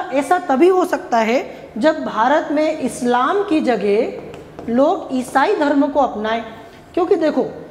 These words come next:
जितने लोग भारत में ईसाई धर्म को अपनाएंगे उतना ज़्यादा इनको फ़ायदा होगा।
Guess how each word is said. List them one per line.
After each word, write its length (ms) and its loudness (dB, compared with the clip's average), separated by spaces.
जितने 440 2
लोग 240 4
भारत 380 0
में 220 0
ईसाई 380 0
धर्म 300 0
को 120 0
अपनाएंगे 640 0
उतना 420 0
ज़्यादा 460 0
इनको 300 2
फ़ायदा 320 -6
होगा। 260 -12